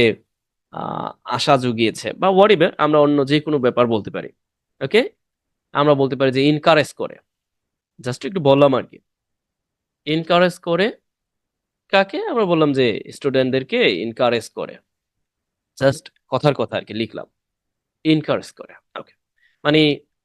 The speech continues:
উৎসাহ দেয় আর কি। ওকে, লক্ষ্য করুন, তার মানে এই অংশটুকু আমরা নাউন ফ্রেজ হিসেবে ব্যবহার করলাম। এখন আমরা কি করব? আমরা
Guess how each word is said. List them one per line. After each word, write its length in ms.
উৎসাহ 260
দেয় 200
আর 120
কি। 80
ওকে, 160
লক্ষ্য 260
করুন, 200
তার 180
মানে 120
এই 100
অংশটুকু 460
আমরা 200
নাউন 220
ফ্রেজ 240
হিসেবে 300
ব্যবহার 320
করলাম। 260
এখন 320
আমরা 240
কি 80
করব? 180
আমরা 280